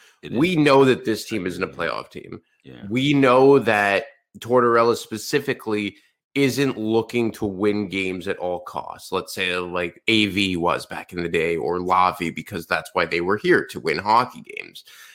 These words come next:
Speaker 2: And I, I don't think that the management here is saying, like, "Oh yeah, like, who cares?" Like, I do think that maybe earlier in the season,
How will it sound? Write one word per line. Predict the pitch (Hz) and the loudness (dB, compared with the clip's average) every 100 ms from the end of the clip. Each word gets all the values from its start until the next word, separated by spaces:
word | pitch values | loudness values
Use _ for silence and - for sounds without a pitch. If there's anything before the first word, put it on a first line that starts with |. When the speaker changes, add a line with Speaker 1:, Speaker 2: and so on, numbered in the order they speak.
| - | -4
Speaker 2:
And | - 170 | 2 4
I, | - 185 202 | 6 4 4
I | - 170 | 4 4
don't | 165 147 220 233 - | 4 4 4 4 0
think | 127 123 | 0 0
that | 117 | 0
the | 104 | 0
management | 98 92 98 92 113 104 | 0 2 0 -2 -4 -4
here | 104 107 | -2 0
is | 104 - | 0 0
saying, | 101 87 92 90 101 | -4 -2 -4 -6 -8
like, | 92 87 - | -8 -10 -6
"Oh | 120 113 | -2 0
yeah, | 101 90 | 2 0
like, | 85 85 - | 0 -6 -8
who | 107 | -12
cares?" | - 95 87 - - | -10 -6 -4 -6 -8
Like, | 92 - | -2 4
I | 131 | 4
do | 139 123 127 | 4 0 -2
think | - 113 104 | -2 -2 0
that | 98 90 | 0 0
maybe | 95 98 98 101 | 0 -2 -2 -4
earlier | 92 98 101 101 | -2 0 0 0
in | 101 | -2
the | 92 | -6
season, | - 95 90 98 | -6 -6 -2 -4